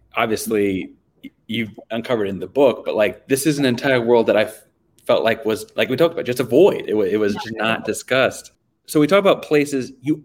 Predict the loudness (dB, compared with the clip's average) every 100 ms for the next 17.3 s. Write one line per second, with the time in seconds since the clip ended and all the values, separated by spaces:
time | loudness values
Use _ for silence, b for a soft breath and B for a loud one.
0 | _ -4 0 2 0 0 2 2 2 -2
1 | 0 0 -2 -8 -6 -2 -2 -2 -6 -4
2 | 0 2 2 0 -2 -2 -6 -8 -6 -6
3 | -2 -2 0 2 2 0 -4 -6 -8 -8
4 | -8 -6 -4 -4 -2 -4 -6 -8 -8 -8
5 | -4 -4 -4 -4 -4 -8 -6 -6 -4 0
6 | 2 0 -2 -10 B B B B B _
7 | _ _ -2 2 4 2 -4 _ _ _
8 | _ _ _ _ 2 4 6 4 0 2
9 | 2 2 -4 -6 0 0 0 -2 -4 -6
10 | -4 2 4 2 0 -4 -4 -2 0 0
11 | -2 -6 -16 -20 _ -4 -4 -6 -4 -2
12 | -2 -2 -2 0 0 0 -4 -10 -10 -10
13 | -12 -12 -4 -2 -2 -2 -2 0 -2 -2
14 | -4 2 4 4 0 -2 -2 -4 -4 -2
15 | -2 -2 -2 -2 -6 -6 -4 2 4 4
16 | 2 0 0 0 -2 -6 -8 -6 -4 -4
17 | -8 -10